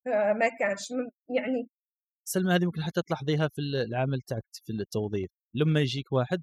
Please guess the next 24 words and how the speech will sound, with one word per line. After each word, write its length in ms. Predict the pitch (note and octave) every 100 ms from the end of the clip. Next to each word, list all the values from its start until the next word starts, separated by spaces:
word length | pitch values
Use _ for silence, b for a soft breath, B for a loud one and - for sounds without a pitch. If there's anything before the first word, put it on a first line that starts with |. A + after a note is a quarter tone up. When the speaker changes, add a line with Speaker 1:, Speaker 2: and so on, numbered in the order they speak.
| A#2
Speaker 2:
هذه 320 | D3 D3+ C#3+ B3
Speaker 1:
إيه. 140 | A3
Speaker 2:
كما 140 | D3
قلتي 240 | D3 C#3+ B2+
انت، 140 | A#2+
يعني 340 | A2+ F#2 F#2+ G2
بغض 300 | A#2+ F3 E3+
النظر 320 | E3+ F3 E3+
على 140 | D#3
الانسان 380 | D#3 D3 - E3+
واش 140 | D3+
تعلم 320 | - C#3+ D3 C3
في 60 |
الجامعه 340 | B2+ C3+ D3 D3+
ولا 100 | C#3
يتعلم 320 | C3 C3 B2+
في 80 | A2
التدريس، 360 | G2+ F#2+ -
لما 140 | C3 C#3
تشوفي 180 | - B2
انسان 260 | C3+ D#3 F#3
Speaker 1:
إيه. 560 | F3+ _ _ _ A#3
Speaker 2:
استطاع 520 | G#3+ C3+ B2 D#3+ C#3+ - -
ان، 240 | C3 C3